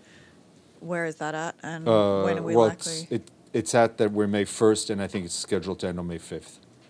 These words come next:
Speaker 1: Okay, so no decision made yet on what's gonna
Speaker 2: We,
Speaker 1: happen with
Speaker 2: we
Speaker 1: staff?
Speaker 2: r-, we rarely do things before a deadline here. <laughs> Uh,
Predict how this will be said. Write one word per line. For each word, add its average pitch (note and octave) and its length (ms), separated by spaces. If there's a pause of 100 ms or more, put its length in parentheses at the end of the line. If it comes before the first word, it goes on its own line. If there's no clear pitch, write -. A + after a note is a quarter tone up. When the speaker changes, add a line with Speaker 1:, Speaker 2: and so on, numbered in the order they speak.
(340)
Speaker 1:
Okay, D#3 260 (140)
so - 160
no F3+ 220
decision E3 380
made D#3 240
yet D#3+ 180
on D#3+ 100
what's D#3 180
gonna D3+ 160
Speaker 2:
We, C3 180
Speaker 1:
happen C3+ 120
with - 100
Speaker 2:
we B2 100
Speaker 1:
staff? D#3+ 320
Speaker 2:
r-, C3 100 (140)
we A#2+ 140
rarely A2+ 480
do G#2 220
things F#2+ 500
before F#2+ 540
a F2+ 40
deadline E2+ 480
here. E2+ 300
<laughs> - 40 (3000)
Uh, C3 220